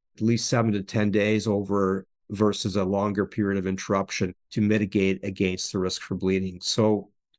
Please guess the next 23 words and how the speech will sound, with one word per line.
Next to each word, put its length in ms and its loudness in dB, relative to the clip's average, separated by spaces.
the 100 -2
default 520 4
was 460 0
to 200 4
continue 580 4
aspirin, 560 2
but 220 2
of 180 -10
course 380 2
we 220 0
allow 540 2
interruption 800 0
in 420 0
many 300 4
circumstances 1000 0
where 240 2
bleeding 340 4
risk 260 2
is 120 -4
considered 560 0
to 60 -6
be 120 -2
high. 320 -6